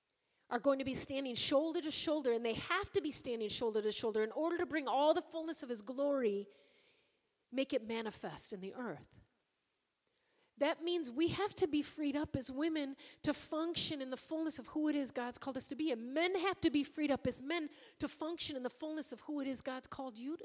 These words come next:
be. That means our communication changes, right?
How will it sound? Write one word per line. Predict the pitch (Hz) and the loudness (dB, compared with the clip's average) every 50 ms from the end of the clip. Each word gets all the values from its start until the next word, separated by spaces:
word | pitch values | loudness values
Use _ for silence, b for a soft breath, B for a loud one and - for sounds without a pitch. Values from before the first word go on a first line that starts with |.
| 220 | -10
be. | - 302 320 320 - 214 - b b b b b b b b b b b _ _ _ _ _ _ _ _ _ _ _ _ _ _ _ _ _ _ _ _ _ _ _ _ _ _ _ _ _ _ _ _ _ _ _ _ _ _ _ _ _ _ _ _ _ _ _ _ _ _ _ _ _ _ _ _ _ 240 | -6 -6 -6 -6 -6 -10 -14 b b b b b b b b b b b _ _ _ _ _ _ _ _ _ _ _ _ _ _ _ _ _ _ _ _ _ _ _ _ _ _ _ _ _ _ _ _ _ _ _ _ _ _ _ _ _ _ _ _ _ _ _ _ _ _ _ _ _ _ _ _ _ -12
That | 247 233 | -10 -10
means | 262 240 226 | -8 -10 -10
our | 233 | -12
communication | 226 - 269 262 254 254 262 269 - - 302 302 269 - - 226 | -10 -8 -8 -6 -6 -6 -8 -8 -8 -8 -8 -6 -6 -8 -10 -10
changes, | 214 - - 190 175 165 165 165 156 - | -12 -12 -12 -12 -12 -12 -10 -10 -10 -10
right? | 220 220 220 226 262 294 - | -10 -10 -12 -12 -12 -14 -14